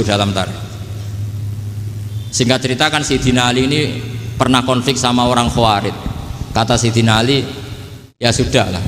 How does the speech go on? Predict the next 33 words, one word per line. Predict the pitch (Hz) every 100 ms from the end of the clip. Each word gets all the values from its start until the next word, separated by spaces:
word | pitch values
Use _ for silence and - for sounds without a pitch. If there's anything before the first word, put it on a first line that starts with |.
| 117
namanya | 120 127 131 127
kita | 127 127
musuhan, | 127 131 131 120 127 143 143
kita | 135 135
tidak | 120
usah | 120 123
ketemu, | 131 131 131 123
pakai | 127 131 123
mediator," | 127 131 117 120 117 87
kata | 98 98
Sayyidina | 101 98 101 95
Ali. | 85 64 - - - - _ _ _ _ _ -
Kata | 123 135
orang | 143 143
Khawarij, | 143 156 151 160
"Ini | 202 196
apa-apaan | 185 175 190 170 160 147
kok |
butuh | 127 139 139
mediator? | 135 135 131 123 120 - - - - -
Nggak | 135 139 139
ada | 143 - 139 -
Qur'annya, | 143 156 165 165
nggak | 131 127
ada | 127 123
hadisnya." | 127 139 123 120 85 - - - - - _ _
Kira-kira | 123 127 127 147
kalau | 139 139 127
Pak | 131 - -
Sayyidina | - 123 127 127 131
Ali | 135
orang | 131
Jawa, | 120 123 135 120